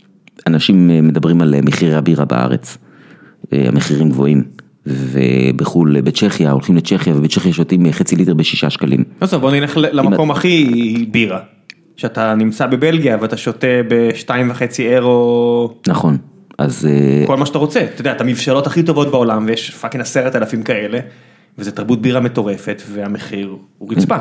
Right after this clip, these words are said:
Speaker 1: אז התשובה שלי לזה, אם תשתה, מ-, יותר ממאה חמישים ליטר לנפש לשנה, כמו בצ'כיה, יכול להיות שהמחיר ירד. אם נשאר על עשרים ליטר לנפש
Speaker 2: ב-
Speaker 1: לשנה, יכול להיות שלא.
Speaker 2: ביקוש והיצע, מה לעשות?
Speaker 1: כן, אין מה לעשות.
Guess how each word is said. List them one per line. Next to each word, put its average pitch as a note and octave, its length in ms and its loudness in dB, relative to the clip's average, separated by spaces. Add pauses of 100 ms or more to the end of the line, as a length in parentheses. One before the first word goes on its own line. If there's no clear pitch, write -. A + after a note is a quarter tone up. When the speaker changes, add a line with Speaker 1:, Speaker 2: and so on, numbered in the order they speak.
(120)
Speaker 1:
אז - 180 -2 (140)
התשובה G2+ 320 0
שלי C3+ 200 2
לזה, B2+ 340 4 (160)
אם F2 240 6
תשתה, - 240 -2 (1000)
מ-, C#2 380 6
יותר G2 220 2
ממאה G2 220 4
חמישים F#2+ 360 4
ליטר F#2+ 300 4
לנפש F2 440 2
לשנה, F2+ 300 0
כמו G2+ 180 4
בצ'כיה, C#3+ 440 2
יכול C#3+ 180 2
להיות A3+ 100 -2
שהמחיר A#3+ 300 4
ירד. B3+ 220 6 (520)
אם D#3+ 100 4
נשאר D3 260 2
על A#2 60 4
עשרים G2+ 320 2
ליטר F2 200 2
לנפש E2 340 2
Speaker 2:
ב- F2 40 0
Speaker 1:
לשנה, F#2+ 300 0
יכול D#3 200 2
להיות D#4 120 2
שלא. - 160 0 (320)
Speaker 2:
ביקוש G#2+ 340 -2
והיצע, C3+ 240 -2 (180)
מה A2+ 100 -4
לעשות? A#2+ 320 -4
Speaker 1:
כן, A#3 160 0 (240)
אין A2 100 0
מה C#3 80 2
לעשות. F3+ 400 0